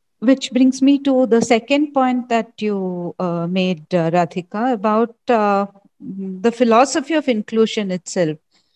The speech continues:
So basically, uh, it means a system has to adapt.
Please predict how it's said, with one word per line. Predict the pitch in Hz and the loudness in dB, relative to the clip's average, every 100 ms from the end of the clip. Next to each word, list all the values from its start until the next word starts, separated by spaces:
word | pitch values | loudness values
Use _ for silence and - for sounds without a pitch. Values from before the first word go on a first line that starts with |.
| _ _ | _ _
So | - 226 | -2 2
basically, | 196 220 - 277 - 302 311 311 285 - _ _ | 4 2 0 -8 -2 0 2 2 0 -4 _ _
uh, | 226 214 | -2 0
it | 240 240 | 0 2
means | 285 339 | 2 2
a | 370 | 0
system | 294 269 - 349 339 | 0 0 0 0 4
has | 285 254 - | 4 2 2
to | 262 214 | 2 2
adapt. | 190 185 156 - | 2 0 -2 -4